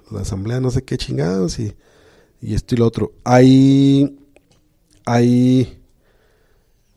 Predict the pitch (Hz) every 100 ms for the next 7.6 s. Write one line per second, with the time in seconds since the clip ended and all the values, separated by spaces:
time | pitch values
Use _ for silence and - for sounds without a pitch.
0 | _ 233 202 165 185 - 170 135 117 113
1 | 131 123 135 143 135 117 104 101 95 92
2 | 110 101 101 98 101 98 107 123 120 _
3 | _ _ _ 117 110 - 104 110 113 107
4 | 107 92 131 143 127 107 101 101 120 -
5 | 120 131 - - - _ _ _ _ 127
6 | 107 101 98 95 98 101 113 113 - 123
7 | 113 104 92 113 - 120